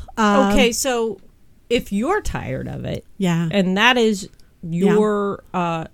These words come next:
Speaker 2: source of income,
Speaker 1: Mm-hmm.
Speaker 2: how do you motivate people who don't have the financial pick in it? Meaning,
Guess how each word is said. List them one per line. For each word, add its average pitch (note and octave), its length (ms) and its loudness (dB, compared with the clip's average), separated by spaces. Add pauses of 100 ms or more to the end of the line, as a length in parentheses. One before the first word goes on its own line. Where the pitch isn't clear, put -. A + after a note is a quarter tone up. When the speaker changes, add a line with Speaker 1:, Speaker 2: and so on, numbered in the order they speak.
Speaker 2:
source A#3 420 0
of F#3+ 100 -12
income, E3+ 640 -10 (220)
Speaker 1:
Mm-hmm. F#3+ 260 0 (640)
Speaker 2:
how - 280 -6
do D#4+ 80 -6
you D4+ 160 -2
motivate G#3+ 720 0 (1040)
people A3 540 -2
who G3 500 -4
don't B3+ 260 2
have F3+ 300 -4
the E3 100 -8
financial D#3 760 -8
pick D#3 340 -10
in C#3+ 140 -6
it? E3 240 -6 (420)
Meaning, F3 640 -6